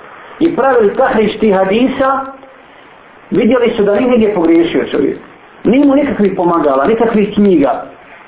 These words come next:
nikakvih knjiga sa sobom, nego je putovao na devi i kaže u svom uvodu te knjige, kad je putovao sam na hadž i ljudi, e, e, misle su mi lutale,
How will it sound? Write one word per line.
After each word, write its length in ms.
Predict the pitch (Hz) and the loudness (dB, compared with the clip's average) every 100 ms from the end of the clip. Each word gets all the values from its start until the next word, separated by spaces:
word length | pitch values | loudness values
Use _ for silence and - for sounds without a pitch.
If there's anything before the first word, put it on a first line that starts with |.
| - | -4
nikakvih 480 | 208 208 - 160 - | -2 -2 0 -2 2
knjiga 380 | 151 131 - - - - - - - - - - - | 2 2 -2 -6 -14 -20 -20 -20 -20 -20 -20 -14 -6
sa 100 | 180 - | -4 -2
sobom, 260 | 131 123 | -2 0
nego 200 | 143 143 | 0 2
je 140 | 147 - | 0 0
putovao 420 | 247 - 196 160 | -4 0 0 0
na 100 | 143 | 0
devi 320 | 135 233 240 | 0 0 0
i 160 | 214 - | 0 0
kaže 320 | 233 220 202 | -2 0 0
u 60 | 185 | 0
svom 260 | - 214 208 | 0 0 2
uvodu 320 | 220 190 - | 2 2 0
te 140 | 190 | -2
knjige, 400 | 190 226 208 269 277 - - - - - - | 0 0 2 0 -2 -4 -12 -20 -20 -20 -14
kad 160 | - 160 | -4 -2
je 80 | 233 | 0
putovao 380 | 269 240 190 - | -2 0 -2 0
sam 140 | 170 | 0
na 100 | 165 | 0
hadž 340 | - 220 214 - - - - - - - | 0 -2 -2 -8 -14 -16 -20 -20 -14 -4
i 60 | |
ljudi, 460 | 151 196 262 208 - | 0 2 2 2 0
e, 40 | 180 | 0
e, 300 | 180 180 214 | 2 2 2
misle 260 | 240 196 196 | 2 0 0
su 60 | |
mi 100 | 185 | 2
lutale, 540 | 170 220 233 190 170 | 4 2 0 0 0